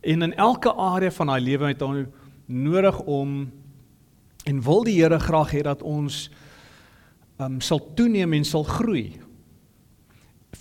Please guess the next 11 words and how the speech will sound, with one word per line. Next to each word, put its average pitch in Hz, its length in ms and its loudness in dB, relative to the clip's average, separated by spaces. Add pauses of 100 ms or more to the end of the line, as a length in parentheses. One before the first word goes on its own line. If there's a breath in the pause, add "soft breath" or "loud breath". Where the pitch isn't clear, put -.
Maar 147 280 0
vir - 220 -4
groei 214 400 2
om 185 140 0
plaas 202 340 0
te 170 100 -4
vind, 160 460 -2
moet 147 160 0
daar 147 180 2
iets - 200 -2
gebeur. 127 680 0